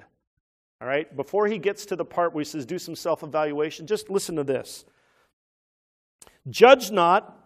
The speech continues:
that you not be judged." How many of you heard people quote that at you? When do they quote that at you?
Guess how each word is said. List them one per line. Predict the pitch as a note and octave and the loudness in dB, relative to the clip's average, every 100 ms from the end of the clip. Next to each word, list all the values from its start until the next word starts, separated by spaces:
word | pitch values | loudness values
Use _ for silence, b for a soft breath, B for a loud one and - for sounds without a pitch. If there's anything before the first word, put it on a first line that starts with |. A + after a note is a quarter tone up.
| _ _ _ _ - | _ _ _ _ 2
that | G#3 | 2
you | G3 G#3+ C#4+ B3 G3 G3 - _ _ _ _ _ _ _ | 2 -2 0 0 -2 -6 -14 _ _ _ _ _ _ _
not | C3+ E3 E3+ D#3+ | 0 2 2 2
be | D#3 | -2
judged." | C3 C3+ A2+ - - - _ _ _ _ _ | 2 0 0 -8 -16 -18 _ _ _ _ _
How | - | -6
many | F#3+ | -6
of | F3 | -4
you | D3+ | -4
heard | F#3 E3+ | -4 -2
people | F#3 D#3+ C#3+ | -6 -8 -10
quote | - D#3+ | -4 -4
that | D#3 C3 | -2 -4
at | A#2 - | -6 -12
you? | A#2 G#2+ _ _ _ _ _ _ _ _ _ | -18 -20 _ _ _ _ _ _ _ _ _
When | F#3+ | -4
do | B3+ | 0
they | A#3 | -2
quote | - - F#3 F#3 | -2 -4 -6 -4
that | C3 | -6
at | A#2+ - | -6 -12
you? | A#2 | -20